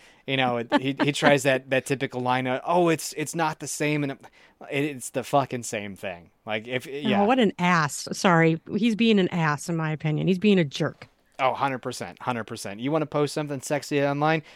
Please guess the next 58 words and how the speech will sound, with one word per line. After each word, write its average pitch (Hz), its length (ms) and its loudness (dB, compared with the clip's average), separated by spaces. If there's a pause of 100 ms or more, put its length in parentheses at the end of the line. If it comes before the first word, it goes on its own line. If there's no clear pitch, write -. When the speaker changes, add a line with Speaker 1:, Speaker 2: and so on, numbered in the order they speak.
(180)
Speaker 1:
Great, 180 340 8
as 123 240 -2
long 156 220 2
as 147 80 0
it 151 100 -2
doesn't 135 280 0
transition 135 600 -2
from 131 220 -4
anything 139 360 0
into 127 200 -6
your 107 120 -4
D 135 320 0
Ms 156 460 2
where 123 100 -2
you're 117 180 -2
f-, 107 140 -18 (360)
messing 135 340 0
around 131 220 -2
with 151 100 -4
somebody 147 360 2
else, 185 200 8
and 160 100 4
I'm, 135 220 -2
Speaker 2:
Right, - 60 -10
Speaker 1:
I'm 127 160 -2
the 131 100 0
only 233 160 6
Speaker 2:
right. - 0 -
Speaker 1:
gentleman. 160 480 4
I 113 140 -6
don't 120 120 -2
give 101 120 -12
a - 40 -16
shit. - 500 -8 (600)
You 110 120 -12
know? 196 200 -2
Speaker 2:
Right. - 300 -2
And, 320 260 2
yeah, 302 220 6
I 233 120 6
get 247 260 2
that. 151 360 -2
But, 214 140 2
yeah, 233 300 6
I 196 100 4
mean, 240 160 4
if 240 140 0
you're 262 100 0
gonna 320 220 2
sit 262 260 0
there 226 180 2
and 196 300 0 (520)
like 208 420 2
things 165 560 2
that 175 200 -2
other 240 240 6
people 190 360 2
do 156 460 0